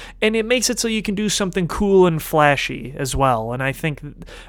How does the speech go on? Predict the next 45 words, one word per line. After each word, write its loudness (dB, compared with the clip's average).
I 6
personally 4
think -4
that 2
Monster -2
Hunter -2
Generations, -2
the -8
newest -4
one -2
on -4
three -6
D -2
S, 0
is -6
the -4
perfect, -4
perfect 0
place 2
for -2
people -4
to -10
jump -4
in -4
if 2
they 2
have 2
been -4
on -2
the -8
fence -4
and -10
thinking -6
about 2
playing 2
Monster -2
Hunter, -2
but -6
really -2
never -2
wanted -2
to -18
take -4
the -6
plunge. -4